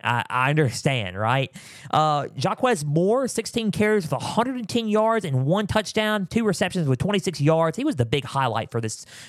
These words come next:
Duke Blue Devils team. Jordan Waters, thirteen carries with thirty-nine yards. Shamir Haggins, three receptions with nineteen yards. Defensive back Chandler Rivers was a highlight for this defense with three tackles and an interception. They played well on both sides of the ball.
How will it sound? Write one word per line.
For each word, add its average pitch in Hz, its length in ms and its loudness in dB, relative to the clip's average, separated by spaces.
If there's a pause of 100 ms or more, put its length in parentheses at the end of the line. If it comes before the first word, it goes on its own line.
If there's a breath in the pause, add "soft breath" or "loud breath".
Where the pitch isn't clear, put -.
Duke 139 180 6
Blue 135 200 4
Devils 120 280 0
team. 107 380 0 (260 loud breath)
Jordan 185 380 2
Waters, 180 420 2
thirteen 208 440 0
carries 185 360 2
with 143 120 2
thirty-nine 185 420 0
yards. 160 480 0 (240 loud breath)
Shamir 196 400 0
Haggins, 214 520 -2
three 202 200 2
receptions 208 540 0
with 151 100 4
nineteen 202 460 -2
yards. 202 440 0 (220 loud breath)
Defensive 196 420 0
back 185 260 0
Chandler 196 420 -2
Rivers 151 340 2
was 120 80 2
a 110 80 -2
highlight 165 440 0
for 156 60 -2
this 143 160 -2
defense 147 460 -2
with 113 140 -6
three 180 180 0
tackles 151 500 -2
and 135 220 -2
an 131 100 -6
interception. 117 840 -4 (320 loud breath)
They - 80 -2
played 262 220 0
well 220 200 2
on 190 160 2
both 151 220 2
sides 147 240 0
of 120 40 -8
the 117 60 -6
ball. 127 440 2